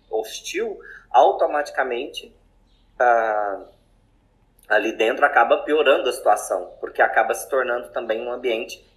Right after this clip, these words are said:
extremamente hostil. Extremamente hostil. Então, quando, quando ele sai, ah, com dezoito anos, por exemplo, depois de ser institucionalizado, ele acaba, muitas vezes, né, a gente não pode generalizar, claro,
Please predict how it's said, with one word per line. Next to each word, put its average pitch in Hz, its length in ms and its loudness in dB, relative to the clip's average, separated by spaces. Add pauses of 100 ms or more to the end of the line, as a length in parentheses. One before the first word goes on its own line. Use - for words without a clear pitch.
extremamente 131 840 2
hostil. - 420 -8 (680)
Extremamente 117 580 -2
hostil. 131 280 -10
Então, 101 180 -8
quando, 107 240 -6 (260)
quando 110 200 -2
ele 110 320 -6 (140)
sai, 131 640 6 (420)
ah, 110 160 4
com 113 200 -6
dezoito 110 380 0
anos, 110 200 4
por - 120 -4
exemplo, 107 260 0
depois 107 300 0
de 104 80 -10
ser 104 200 -6
institucionalizado, - 1120 0 (340)
ele - 160 0
acaba, - 640 4 (240)
muitas 151 540 0
vezes, 120 600 -2 (160)
né, 107 160 2
a 107 100 6
gente - 180 -10
não 98 100 -6
pode 95 220 -2
generalizar, 92 640 -4
claro, 92 360 2